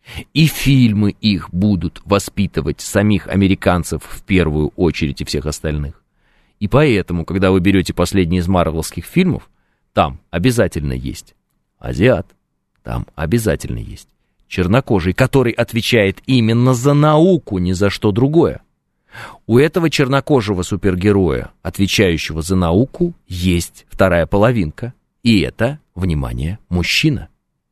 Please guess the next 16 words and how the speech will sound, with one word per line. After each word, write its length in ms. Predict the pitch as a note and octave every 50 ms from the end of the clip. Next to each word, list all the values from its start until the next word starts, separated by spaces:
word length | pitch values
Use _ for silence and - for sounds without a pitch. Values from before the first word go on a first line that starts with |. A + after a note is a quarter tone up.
| _ _ _ _ _ _ _ _ -
То 120 | G#2+ F#2+
есть 260 | F2+ D#2+ - - - _ -
это 400 | G#2+ G#2+ - - C#3+ D3+ D3 - _
чернокожий. 840 | - - - C#3+ B2+ B2+ B2 - C#3 - - A#2 G2 F2+ F#2 C#3+ - -
Внимание, 600 | A2 B2 C#3+ E3+ F3+ G3 A3 A3 E3 C3 G#2+ F2
это 240 | - B2+ - C3+
фильм 300 | A#2+ - G3 G#3+ G#3 G3
«Вечный», 580 | D#3 D3+ F#3 F#3 D3 - - - G2 D#2+ D2+ D#2
я 120 | D#2 D2+
вам 180 | D2+ D2+ D2+ D2
пересказываю. 720 | - F2 D#2 E2 - - - D#2 D2+ C2 C#2 B1+ - -
Один 220 | D#2 F#2 C3 E3+
из 80 | E3+ -
последних 480 | - G#2 G2+ - - C3+ C3+ C#3 A#2 -
фильмов 280 | A2+ F#2+ F2+ - -
Марвел. 420 | - D2 B1+ A1 - G1+ G1+ -